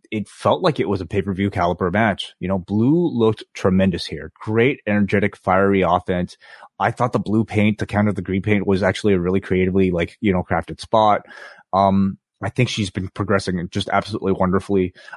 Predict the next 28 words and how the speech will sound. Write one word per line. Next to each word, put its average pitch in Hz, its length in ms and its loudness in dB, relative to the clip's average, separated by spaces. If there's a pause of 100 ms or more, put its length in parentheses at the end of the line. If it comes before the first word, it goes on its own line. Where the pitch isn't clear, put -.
(140)
I, 104 260 2 (320)
I 104 120 0
feel 117 260 0
like 113 120 0
we 110 140 2
need 101 280 2
to - 80 -2
maybe 98 280 2
get 98 140 2
more 95 160 2
of 87 80 0
a 90 40 -2
character 92 360 -2
presence, 98 480 -2
more 87 160 0
storyline 98 580 2
actually 92 280 -2
given 90 260 -2
to 101 180 -2
her 101 180 2
rather 87 280 0
than 85 160 -2
just, 85 260 -2
you 98 60 0
know, 92 200 0
in-ring 92 300 0
performances. 95 580 0
But 90 220 -2